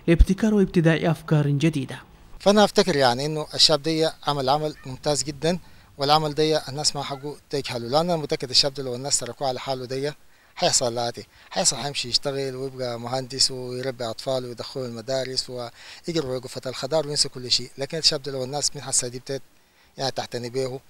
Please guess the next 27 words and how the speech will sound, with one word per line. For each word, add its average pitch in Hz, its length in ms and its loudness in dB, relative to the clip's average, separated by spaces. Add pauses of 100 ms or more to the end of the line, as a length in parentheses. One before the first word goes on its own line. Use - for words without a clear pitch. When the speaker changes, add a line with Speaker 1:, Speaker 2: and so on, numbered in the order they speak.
(460)
Speaker 2:
وتستفيد 127 1300 -2
منه، 139 320 -6
أنا 147 100 -6
متأكد 135 440 -12
حيكون 139 460 -10 (440)
له 135 520 -2
فايدة 139 360 -2
كبيرة 131 280 -8
جدًا. 117 340 -8 (320)
ده 190 120 2
من 165 120 0
ناحية. 123 360 -4
من 165 80 -4
ناحية 202 200 0
تانية، 190 300 -2
في 160 60 -8
الحقيقة، 156 540 -8 (240)
عاوز 143 180 -6
أتحدث 143 400 -6 (140)
عن 127 80 -12
الشاب 127 300 0
نفسه. - 300 -6 (440)
أنا 196 80 -4
أفتكر 165 300 -6
يا 147 60 -4
أخوان، 156 280 -8
دي 151 280 -6